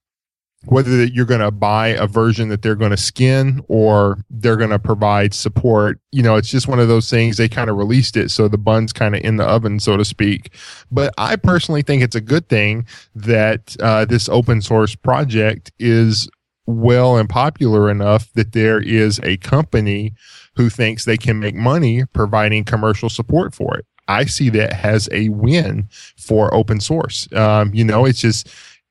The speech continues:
it, it's got the groundswell, and they think it'll do good enough that people will get,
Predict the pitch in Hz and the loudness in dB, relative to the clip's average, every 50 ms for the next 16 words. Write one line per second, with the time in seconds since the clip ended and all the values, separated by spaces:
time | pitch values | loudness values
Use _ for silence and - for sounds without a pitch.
0 | _ _ - 123 123 - 110 117 - - 110 110 127 120 117 117 113 - - 113 | _ _ -2 -2 0 0 0 -2 -2 -4 -6 -4 -2 0 0 0 -2 -4 -6 -6
1 | 104 107 113 110 110 113 113 - - 117 120 139 156 151 117 110 107 107 104 104 | -2 -2 0 0 0 -2 -2 -2 0 0 2 2 2 2 0 0 0 -2 -2 -2
2 | 104 98 - - 107 113 117 113 120 113 110 107 110 107 110 110 107 107 113 107 | -2 -2 -2 -4 -2 -2 -2 0 0 0 2 0 0 0 0 -2 0 -2 -2 -2
3 | 110 107 113 120 143 151 - - - - - 107 - 110 104 104 - - - _ | -2 -2 -2 -2 -2 -2 -4 -10 -20 -20 -10 -4 -2 0 2 2 0 -2 -6 _
4 | _ _ _ _ - 113 104 - 117 113 110 113 117 107 104 110 113 113 113 | _ _ _ _ -4 -2 0 0 2 2 2 2 0 0 0 0 0 0 -2